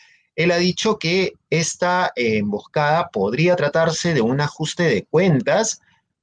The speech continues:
por policías que, eh, o por narcos contra los policías que se encargan de decomisar o de robar la hoja de coca, de cobrar cupos, de robar la droga producida.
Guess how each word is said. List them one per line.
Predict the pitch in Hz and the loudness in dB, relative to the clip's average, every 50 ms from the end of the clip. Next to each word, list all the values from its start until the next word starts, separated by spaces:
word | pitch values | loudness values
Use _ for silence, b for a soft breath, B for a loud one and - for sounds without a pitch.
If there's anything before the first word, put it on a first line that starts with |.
| _ _ _ | _ _ _
por | - 175 220 254 262 | 0 2 2 2 2
policías | 254 190 151 143 139 - - 175 175 175 180 190 185 - | 2 0 0 0 0 0 0 2 2 2 2 0 -2 -4
que, | - - 151 160 165 175 185 190 - - | -4 -4 -2 0 0 0 0 0 -2 0
eh, | - 117 113 110 107 - | -2 0 0 0 -2 -2
o | - 101 110 107 104 | 0 0 0 0 -2
por | - - 117 107 107 | 0 0 0 0 2
narcos | 127 151 165 160 156 156 175 196 196 - | 2 0 0 0 0 0 0 0 0 0
contra | - 156 160 160 156 165 | 0 2 2 4 2 2
los | 160 143 - - | 0 0 -2 0
policías | - 160 160 175 165 - 185 180 185 185 180 - | 0 0 0 0 0 0 0 2 2 0 0 -2
que | - 143 | -4 -6
se | - - | -4 -4
encargan | 123 120 117 - 147 139 160 170 175 180 180 b b b b b b _ _ | -4 -4 -2 -2 0 0 0 0 0 0 -2 b b b b b b _ _
de | - 113 117 139 160 180 190 202 180 - - | -18 -8 -4 -2 0 0 0 0 -2 -4 -4
decomisar | 117 123 120 - 123 117 117 117 113 - - 160 160 170 185 196 196 202 - | -6 -6 -2 -2 -2 -2 -2 -4 -4 -4 -2 0 0 2 2 2 2 0 2
o | - 120 117 | 2 4 4
de | 113 110 107 104 | 4 4 2 2
robar | 101 104 107 117 123 127 147 | 2 2 2 2 2 2 2
la | 143 139 135 | 2 2 2
hoja | 131 127 - 147 139 | 0 0 0 0 0
de | 131 135 - | 0 0 0
coca, | - 202 214 208 208 175 180 180 175 b b b b b _ _ | 0 0 0 2 0 0 0 -2 -2 b b b b b _ _
de | _ 113 131 - | _ -4 -2 0
cobrar | - 117 107 117 117 113 113 - | 0 0 2 2 2 2 0 0
cupos, | - - 214 214 - - 165 160 170 160 - b b b _ _ _ | 0 2 2 2 2 2 2 2 2 0 -2 b b b _ _ _
de | 110 107 135 | -4 0 0
robar | 120 113 113 113 127 139 147 | 2 2 2 2 2 2 2
la | 147 135 127 | 2 2 2
droga | 123 131 139 143 135 | 2 2 2 2 2
producida. | 131 120 113 101 101 104 - - 202 220 175 139 135 143 160 208 - | 2 2 0 0 0 -4 -4 -2 0 0 0 2 0 0 -2 -2 -6